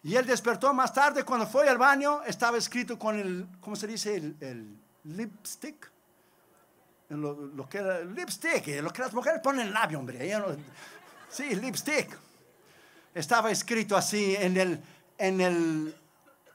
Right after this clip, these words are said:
mirror, en el, ah, espejo, gracias,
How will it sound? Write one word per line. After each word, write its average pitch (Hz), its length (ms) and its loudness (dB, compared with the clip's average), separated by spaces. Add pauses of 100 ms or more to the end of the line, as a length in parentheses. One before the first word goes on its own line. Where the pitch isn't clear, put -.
(160)
mirror, 147 600 0
en 160 180 0
el, 156 380 0
ah, 135 220 -4 (760)
espejo, 185 520 2
gracias, 170 500 0